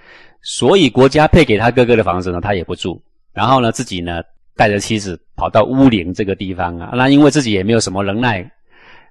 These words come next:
可以赚钱，还是耕种，所以断粮了，断粮，然后饿得快死了啦，啊。所以楚王听到他的贤名啊，想要重金聘他为相，然后要聘他的时候，他又逃了，逃到别的地方。那因为这样，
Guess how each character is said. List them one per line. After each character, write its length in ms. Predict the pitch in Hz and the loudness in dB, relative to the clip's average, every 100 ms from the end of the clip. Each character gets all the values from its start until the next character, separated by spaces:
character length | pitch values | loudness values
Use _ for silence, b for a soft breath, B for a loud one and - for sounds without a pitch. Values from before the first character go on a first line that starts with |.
| _ | _
可 140 | - | -2
以 40 | 110 | 2
赚 200 | - 120 | 2 0
钱， 180 | 95 92 | -2 -4
还 100 | 107 | -4
是 120 | 113 | -2
耕 180 | 117 113 | -2 0
种， 220 | 117 95 | 0 0
所 180 | 104 98 | -2 -4
以 40 | |
断 220 | - 123 90 | 0 0 0
粮 180 | 80 85 | -8 -12
了， 60 | 85 | -2
断 180 | 135 | -2
粮， 200 | 104 92 | 0 -4
然 120 | 98 107 | -4 -2
后 60 | |
饿 120 | 120 | -2
得 100 | 117 | -4
快 240 | 104 - 120 | -2 0 0
死 340 | - - 76 | -2 -6 -10
了 120 | 73 76 | -16 -18
啦， 120 | 78 | -10
啊。 220 | 85 82 - _ _ _ | -6 -6 -8 _ _ _
所 180 | - 147 | 0 4
以 320 | 156 139 131 _ _ _ _ | 6 4 0 _ _ _ _
楚 180 | - 123 | 2 4
王 260 | 120 131 | 6 4
听 140 | 143 156 | 0 2
到 160 | 151 | 4
他 100 | 139 | 4
的 120 | 147 127 | 4 4
贤 180 | 117 | 2
名 260 | 123 113 98 | 2 2 0
啊， 240 | 104 85 - b b - | -6 -8 -14 b b -12
想 200 | - 98 | -4 0
要 100 | 123 - | 0 2
重 200 | - 127 | 2 2
金 200 | - 123 | 2 0
聘 180 | - 117 | 2 0
他 200 | 110 110 | 4 2
为 180 | 92 92 | 2 -2
相， 260 | - 95 78 85 _ _ _ _ - | -4 -4 -6 -20 _ _ _ _ -12
然 120 | 104 | -4
后 220 | 113 135 | 0 0
要 120 | - 143 | 0 0
聘 160 | - | 2
他 160 | 135 139 | 4 4
的 100 | 123 | 2
时 100 | 110 | 2
候， 80 | 120 | 2
他 140 | 113 | 2
又 80 | 113 | 0
逃 220 | - 78 | -2 -6
了， 100 | 80 - | -8 -6
逃 120 | 101 | -4
到 200 | 104 113 - | 0 -2 -2
别 140 | 98 | -6
的 100 | 90 | -4
地 160 | 90 95 | -4 -6
方。 200 | 87 85 | -8 -8
那 140 | 139 | -8
因 260 | - 160 170 | -2 2 4
为 160 | 196 143 | 4 2
这 280 | - 180 131 | 2 2 2
样， 240 | 147 78 | 0 -4